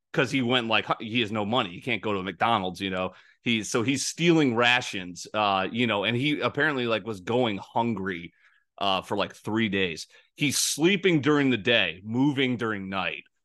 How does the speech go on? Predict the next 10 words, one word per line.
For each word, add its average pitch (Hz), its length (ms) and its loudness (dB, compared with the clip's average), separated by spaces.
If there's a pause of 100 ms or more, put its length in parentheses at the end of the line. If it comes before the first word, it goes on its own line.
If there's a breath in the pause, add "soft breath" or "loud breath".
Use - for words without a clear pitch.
(140)
You 254 220 6
know, 220 80 8
like, 233 180 8
I 233 160 6
was 285 280 4
fascinated 180 640 4
with 113 180 -2
this 101 140 -10
guy. 92 320 2 (420 soft breath)
Um, 151 300 8